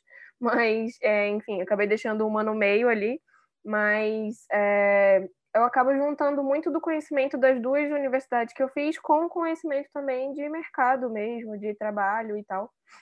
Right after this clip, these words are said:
E acho que, no resumo, é isso, assim, eu tenho vinte e seis anos e tô trabalhando na área tem realmente muito tempo já, eu acho que já tem mais de dez anos que eu comecei,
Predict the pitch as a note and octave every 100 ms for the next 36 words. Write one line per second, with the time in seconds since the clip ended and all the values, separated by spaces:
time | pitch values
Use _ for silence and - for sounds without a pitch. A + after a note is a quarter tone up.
0 | _ _ _ _ _ _ - B3 A#3+ B3
1 | B3+ B3+ C4 - E4 F#4+ F#4+ F4 F#4 A4
2 | C4 - A#3 G3 F#3+ G#3 G#3+ A3+ A3+ A#3
3 | A3+ G#3 G#3 C4+ D4+ _ _ A3+ A3+ A#3
4 | A#3+ B3+ A#3+ A#3 A3+ A3 A#3 A#3+ A3+ G#3+
5 | A3+ - A#3 A#3+ B3+ A#3 A#3 A#3 - A3+
6 | A3 A3+ C#4+ - A3 A#3 A#3 A3+ G#3 G3
7 | A#3 A3 G#3 _ A3+ G#3+ G#3+ G3+ A3 A3
8 | C4 A#3+ G3+ A#3 - A3+ G#3+ G#3+ G#3 G#3
9 | G#3